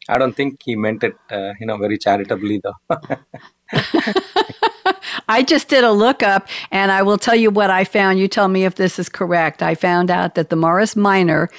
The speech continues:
Speaker 2: M O R R I S, M I N O R, two words, is a British economy family car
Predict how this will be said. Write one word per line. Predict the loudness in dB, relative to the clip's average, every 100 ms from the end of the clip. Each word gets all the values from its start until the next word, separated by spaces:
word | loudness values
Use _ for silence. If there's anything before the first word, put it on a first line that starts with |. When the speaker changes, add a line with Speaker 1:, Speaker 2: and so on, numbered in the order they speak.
| -20 _
Speaker 2:
M | 0 2 2
O | 2
R | 2 2 2
R | 2
I | 2 2 2
S, | 0 -2 -2
M | 0 0 0
I | 0 0
N | 0 0
O | 2 2
R, | 0
two | 0 0
words, | 0 0
is | 0
a | 0
British | 2 2 0 -2
economy | -6 -2 0 2 2 2 -2 -12 _ _
family | 0 4 6 6 4
car | 2 0 0 0 -6